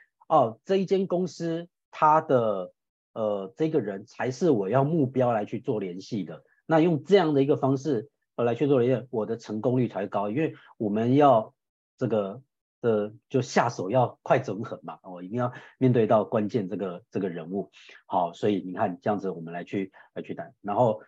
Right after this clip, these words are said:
再举例来讲，好，像这个又是在官贸数据哦，那指定刚刚以刚那个案例来讲，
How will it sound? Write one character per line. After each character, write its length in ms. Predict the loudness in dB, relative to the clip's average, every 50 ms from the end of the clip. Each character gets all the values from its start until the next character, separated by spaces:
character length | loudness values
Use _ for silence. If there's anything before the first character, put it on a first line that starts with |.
| _ _ _
再 140 | -2 -2
举 240 | -2 -2 -6 -10 -4 0
例 160 | 0 2 2
来 160 | 2 -2 -4
讲， 240 | -6 -6 -10 -10 -10 _ _ _ _ _ _
好， 160 | -6 -6 -6
像 260 | -4 -2 -2 0 0 0
这 80 | 0
个 120 | 0 0 0
又 100 | 0 -2
是 240 | -4 -4 -6 -4
在 200 | -4 -4 -4 -4
官 200 | -4 -4 -4 -2
贸 160 | -2 -4 -4 -6
数 220 | -6 -8 -10 -8
据 160 | -8 -8 -8
哦， 240 | -8 -10 -12 -14 -18 _ _ _
那 180 | -6 -6 -6
指 240 | -6 -10 _ -10 -4
定 240 | -2 -2 -2 -2 -2
刚 180 | -2 -2 0 2
刚 240 | 2 2 0 -2
以 60 | -6 -8
刚 100 | -8 -6
那 80 | -6
个 80 | -6 -6
案 160 | -6 -6 -6
例 140 | -6 -6 -8
来 160 | -8 -10 -12
讲， 180 | -12 -12 -14